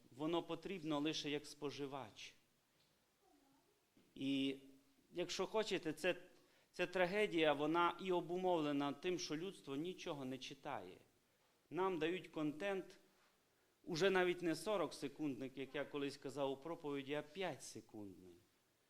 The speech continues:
Щоб цей контент формував нашу, нашу з вами думку, щоб нам, щоб ми получали дешевий, як кажуть, е, спеціалісти по психології, дешевий дофамін, тобто дешеве задоволення,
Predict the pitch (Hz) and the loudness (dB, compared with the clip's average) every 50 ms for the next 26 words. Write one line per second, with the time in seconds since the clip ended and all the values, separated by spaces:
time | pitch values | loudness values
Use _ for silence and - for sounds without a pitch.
0 | _ _ _ _ _ _ - - - 160 156 147 - - - - - - - - | _ _ _ _ _ _ -12 -6 -2 -2 -2 -2 -4 -12 -18 -20 -20 -10 -4 0
1 | 208 190 180 - 190 190 190 190 185 196 226 226 214 196 185 - - 185 185 180 | 0 0 0 0 0 -2 -2 -2 -2 -2 -2 0 0 -2 -4 -6 -6 -2 -2 0
2 | 180 180 180 175 180 196 190 175 156 135 143 160 160 151 143 - - 143 - - | 0 0 0 0 2 4 6 6 6 4 2 0 0 0 0 -2 -6 -10 -12 -10
3 | - 156 175 170 151 - - 156 135 147 156 170 170 160 156 151 139 - - - | -4 -2 0 0 0 -2 -4 -6 -4 -2 0 0 0 0 0 -4 -6 -8 -12 -20
4 | - - _ _ _ _ _ _ _ _ _ _ _ - - 131 185 196 180 147 | -20 -20 _ _ _ _ _ _ _ _ _ _ _ -16 -8 -2 0 2 2 2
5 | 127 - - 131 - - 170 151 - - - 185 196 202 196 190 180 160 - - | 0 -4 -4 -6 -4 -2 -2 -2 -4 -4 -2 2 2 4 4 2 0 -4 -8 -14
6 | - - - - 180 170 170 202 220 214 - - 190 190 190 185 - 226 214 208 | -18 -14 -8 -4 -4 -4 -2 -2 -2 -2 -2 -2 -4 -4 -2 -2 0 2 4 4
7 | 196 185 156 131 170 170 - - - 226 220 220 214 190 185 190 180 170 160 - | 4 2 0 0 0 0 0 0 0 2 2 2 2 2 2 0 0 -2 -4 -8
8 | - - - - _ _ _ _ - 143 160 156 - - 196 190 160 180 180 175 | -14 -20 -20 -20 _ _ _ _ -4 -2 -2 -2 2 2 2 4 4 2 -2 -2
9 | - - 170 170 170 165 165 160 160 160 156 160 160 175 165 - - 180 180 180 | -2 -4 0 2 4 6 6 6 6 4 2 -2 -6 -8 -6 -2 2 2 2 2
10 | 196 196 175 - - 165 156 - 160 - - - 170 147 - 180 180 190 208 190 | 0 -4 -6 -4 -4 -4 -2 -4 -6 -4 -2 -4 -4 -4 -2 -4 -2 -2 -2 -2
11 | 170 175 175 165 151 - - - - - - _ - - 139 139 160 - - - | -2 -2 -2 -2 -4 -6 -8 -20 -20 -20 -20 _ -20 -4 2 4 4 4 4 2
12 | 214 214 208 185 185 180 165 156 170 160 - 202 196 196 202 202 185 147 123 120 | 2 2 4 4 4 2 2 2 -2 -2 0 0 0 0 0 0 0 0 0 0
13 | - 156 139 - 165 151 - 170 160 - - 208 185 185 175 151 180 175 160 190 | -4 -6 -6 -6 -6 -8 -6 -6 -4 -2 0 0 0 0 0 0 0 0 2 0
14 | 185 190 226 247 247 226 190 160 139 131 123 120 110 104 | 2 4 4 4 4 4 2 2 2 0 0 -2 -4 -6